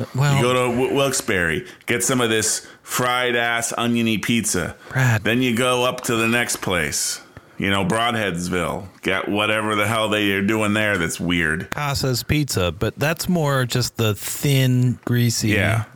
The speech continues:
Speaker 1: good shit.
Speaker 2: Well, there's, maybe there's some other, like, areas up in northeastern P A that e-, also have their own unique take on
Speaker 1: There was
Speaker 2: pizza.
Speaker 1: a great place in Mountain Home that it wasn't quite that,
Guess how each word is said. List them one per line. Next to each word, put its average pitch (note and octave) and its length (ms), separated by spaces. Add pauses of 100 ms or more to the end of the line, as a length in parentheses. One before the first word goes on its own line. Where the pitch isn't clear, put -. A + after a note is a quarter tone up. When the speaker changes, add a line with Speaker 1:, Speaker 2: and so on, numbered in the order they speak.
(400)
Speaker 1:
good C3 200
shit. - 200
Speaker 2:
Well, A#2 100
there's, A#2+ 240
maybe C3+ 300
there's C#3+ 240
some B2 160
other, B2 600 (100)
like, G2+ 380 (140)
areas G#2+ 920
up G2 180
in G#2 140
northeastern G2+ 580
P G#2 140
A G#2 60
that E2 300
e-, A2+ 180
also G#2+ 420
have F#2+ 600 (140)
their G2 480
own G2 160
unique G2 420
take G2 300
on E2+ 200
Speaker 1:
There C#3+ 200
was C#3 140
Speaker 2:
pizza. C3 80
Speaker 1:
a - 80
great C#3 400
place B2+ 500
in G#2 320
Mountain A2+ 380
Home F#2+ 560 (1120)
that F#2+ 720 (500)
it G#2 80
wasn't B2+ 380
quite B2+ 360
that, A2 240